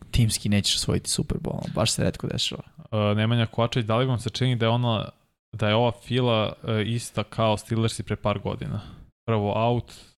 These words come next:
Speaker 2: e, pa out prvo kolo play-off. Ne, ne, mislim, oni Steelers, to se sećam da se baš kritikovao, su imali jedanaest nula, ono.
Speaker 1: Mhm.
Speaker 2: To se videlo da napad ne funkcioniše. Nema igre trčanja, napad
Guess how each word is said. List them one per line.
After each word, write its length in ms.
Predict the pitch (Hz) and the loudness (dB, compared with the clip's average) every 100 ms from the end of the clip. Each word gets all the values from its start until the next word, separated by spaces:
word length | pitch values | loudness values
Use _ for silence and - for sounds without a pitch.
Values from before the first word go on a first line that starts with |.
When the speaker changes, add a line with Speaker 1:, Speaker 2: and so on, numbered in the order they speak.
| _ | _
Speaker 2:
e, 40 | 117 110 110 107 | 0 2 2 0
pa 240 | 113 107 104 | 2 2 2
out 240 | 117 117 - | 2 0 0
prvo 280 | 110 110 | -2 0
kolo 280 | 104 113 104 | 0 0 0
play-off. 600 | 98 107 98 95 98 - | 0 0 0 0 -4 -4
Ne, 180 | 107 117 | 0 2
ne, 140 | 110 | 2
mislim, 300 | 110 113 107 | 0 -2 -8
oni 160 | 104 104 | -8 -8
Steelers, 300 | - 110 110 _ _ _ _ _ _ _ _ _ - | -10 -18 -18 _ _ _ _ _ _ _ _ _ -16
to 60 | 107 | -12
se 80 | |
sećam 320 | - 113 110 104 | -6 -6 -6 -8
da 60 | |
se 120 | - _ _ _ 107 | -10 _ _ _ -10
baš 120 | - | -10
kritikovao, 680 | - 98 95 - 117 117 110 _ - _ _ | -10 -14 -6 0 2 2 -2 _ -20 _ _
su 140 | _ 113 | _ 0
imali 180 | 110 107 | 2 4
jedanaest 420 | 107 107 104 - | 4 2 -2 -6
nula, 220 | 95 95 | -8 -8
ono. 200 | 95 95 _ _ _ _ _ 107 | -10 -12 _ _ _ _ _ 2
Speaker 1:
Mhm. 140 | 110 | 4
Speaker 2:
To 100 | 110 | 4
se 160 | - 104 | 2 -2
videlo 280 | 110 120 | 0 2
da 100 | 113 | 2
napad 340 | 110 117 - 101 | 2 2 0 -2
ne 80 | 98 | -4
funkcioniše. 600 | 110 - 101 104 - - - _ _ _ - | -6 -2 0 0 -2 -10 -14 _ _ _ -2
Nema 220 | 107 110 | 2 2
igre 200 | 107 110 | 2 0
trčanja, 640 | - - - 113 107 101 98 - - - _ | -2 -4 -2 0 2 0 -2 -8 -20 -20 _
napad 360 | 107 107 - | 0 0 0